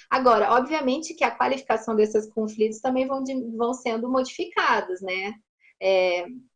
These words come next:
é, esses conflitos, eles passam a ser de outro nível, de outra graduação, mas eles sempre existem. O Douglas quer falar, Renê, daqui a pouquinho eu passo pra você.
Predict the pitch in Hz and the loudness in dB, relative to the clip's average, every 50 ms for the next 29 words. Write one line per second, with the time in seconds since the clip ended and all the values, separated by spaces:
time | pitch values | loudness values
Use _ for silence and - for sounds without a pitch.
0 | _ _ _ 202 175 170 170 170 - _ _ _ _ 196 196 196 - 208 214 - | _ _ _ -4 0 0 0 0 -2 _ _ _ _ -4 -4 -4 -4 -6 -2 -2
1 | 233 220 214 - 214 208 214 - 220 214 226 226 - - 214 220 233 - 247 233 | -2 -2 0 -2 -2 -2 2 2 2 2 2 0 0 0 0 0 0 -2 -4 -4
2 | 247 254 254 - - 208 214 214 214 262 277 233 214 226 220 - 302 302 294 262 | -4 -6 -4 0 0 2 2 0 0 2 2 4 4 2 0 -2 -8 -6 -4 -2
3 | 226 226 226 214 220 185 175 - 190 185 - - 208 208 202 202 214 - 277 - | 0 0 -2 -2 -4 -6 -6 -6 -8 -8 -8 -6 -4 -4 -2 -2 -2 -4 -4 -6
4 | - - 254 214 196 190 185 190 196 196 202 226 285 392 349 214 190 - - - | -2 0 0 0 0 -2 -4 -4 -4 -2 -2 -2 -4 -4 -4 -4 -6 -8 -10 -10
5 | - 196 190 208 - - 175 170 - - - 214 220 277 277 240 214 - _ _ | -8 -6 -6 -6 -8 -10 -12 -12 -10 -10 -8 -8 -8 -6 -8 -8 -10 -10 _ _
6 | 262 - - _ _ _ _ _ _ _ _ _ _ - 208 202 226 240 269 311 | -20 -20 -20 _ _ _ _ _ _ _ _ _ _ -8 0 2 2 4 2 0
7 | 302 - 277 277 - - 233 214 214 240 254 262 233 208 208 202 - - - 208 | -2 -2 -4 -4 -2 -2 -2 0 -2 -2 -2 -4 -4 -6 -6 -8 -10 -12 -12 -12
8 | 220 214 214 214 208 214 - - 214 214 214 - - | -10 -12 -12 -12 -14 -14 -12 -12 -10 -10 -12 -12 -16